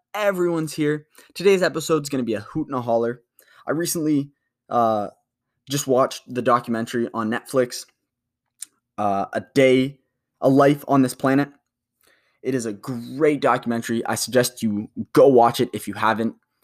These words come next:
It recently came out, and it's this overall thought of, uh, like, talks about global warming,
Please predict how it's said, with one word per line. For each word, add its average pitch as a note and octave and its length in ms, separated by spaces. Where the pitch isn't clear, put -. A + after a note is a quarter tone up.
It G2+ 180
recently C3 360
came A#2 280
out, A2+ 260
and G#2+ 280
it's - 500
this A2+ 200
overall C#3 340
thought A#2 540
of, G#2+ 560
uh, F#2+ 440
like, G2+ 260
talks B2+ 240
about G#2+ 340
global A#2+ 340
warming, A2 560